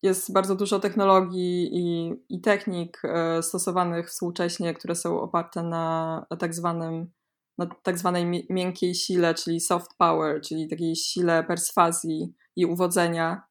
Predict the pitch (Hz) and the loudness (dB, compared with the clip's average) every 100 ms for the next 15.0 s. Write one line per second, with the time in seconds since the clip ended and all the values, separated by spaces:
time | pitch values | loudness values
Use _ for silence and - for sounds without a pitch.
0 | _ _ _ _ - 170 165 170 175 170 | _ _ _ _ -6 -2 -2 -2 0 2
1 | 165 165 165 170 _ _ _ - - 151 | 2 2 -2 -6 _ _ _ -8 -6 -6
2 | - - - 190 214 202 - 185 175 - | -6 -8 -4 2 6 6 4 0 -2 -2
3 | 165 165 185 180 175 175 170 165 165 165 | 0 0 2 2 2 4 4 6 4 2
4 | 170 _ - 170 180 185 196 185 175 185 | -4 _ -10 -4 2 2 4 2 2 0
5 | - 180 170 170 170 170 165 165 165 165 | 0 2 2 2 0 2 2 2 0 -4
6 | _ _ - 165 165 160 - - 226 202 | _ _ -2 0 2 0 -4 4 10 10
7 | 196 196 196 - 180 185 180 185 180 185 | 8 0 -2 0 0 2 4 6 6 2
8 | 180 185 175 - 175 170 170 175 190 196 | 2 0 -2 -2 0 0 0 2 2 2
9 | 196 180 175 202 185 185 185 - 180 185 | 4 2 2 2 2 2 0 0 0 0
10 | 175 175 175 - 175 170 175 180 175 175 | 0 2 2 0 0 0 -4 -4 -2 -2
11 | 175 - 175 170 - - - - _ _ | -2 0 2 2 0 -6 -6 -8 _ _
12 | _ _ _ _ _ _ _ - 170 165 | _ _ _ _ _ _ _ -6 -4 -2
13 | - - - 180 _ _ _ _ _ - | -4 -6 -6 -8 _ _ _ _ _ 0
14 | 175 175 175 170 180 175 170 170 170 | 0 2 -2 -2 0 2 2 2 -2